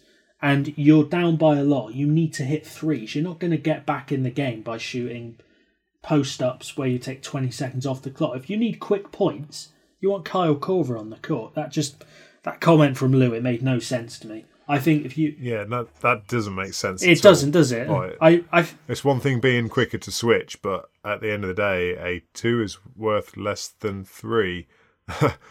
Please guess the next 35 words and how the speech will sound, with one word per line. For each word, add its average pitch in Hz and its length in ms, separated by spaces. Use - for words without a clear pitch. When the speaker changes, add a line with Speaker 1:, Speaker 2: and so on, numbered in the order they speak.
Speaker 2:
And 107 140
Kyle 131 300
Korver's 113 440
gonna 113 200
get 107 160
you 104 140
a 104 40
f-, - 160
few 117 300
threes, 101 420
and 95 80
if 101 140
you're 120 80
shooting 104 300
twenty-three 120 520
percent - 440
from 107 160
behind 104 340
the 104 60
line, 98 360
you 113 100
probably 113 400
need 107 160
someone 107 300
like 101 180
Kyle 110 320
Korver 98 340
to - 80
step - 400
up 110 200
and 95 100
just 98 200
get 113 160
you 113 100
some, 95 320